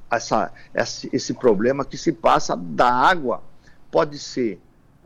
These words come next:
da praia, pode ser das, da água das ponteiras, então, na-, que muitas residências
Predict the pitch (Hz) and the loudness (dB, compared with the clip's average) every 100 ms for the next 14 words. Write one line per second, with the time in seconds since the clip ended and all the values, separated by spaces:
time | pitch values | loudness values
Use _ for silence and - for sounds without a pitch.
0 | - - - 113 110 104 - - 87 95 | -20 -14 -8 -6 -4 -6 -4 -4 -2 0
1 | 135 208 - - _ - 117 117 104 - | 0 -2 -8 -20 _ 2 2 2 -4 -6
2 | 107 110 107 101 98 - - - _ _ | 0 0 0 -2 -2 -6 -16 -18 _ _
3 | - 104 113 117 110 107 - 104 92 - | -6 -2 0 0 -2 -4 -4 -4 -4 -4
4 | 90 120 170 180 - 113 - 107 101 - | -2 0 0 -2 -4 -2 2 2 0 -8
5 | - - 113 120 117 151 117 98 110 95 | -14 -4 -4 2 0 2 2 2 0 -2
6 | 87 110 113 101 | 0 0 0 -4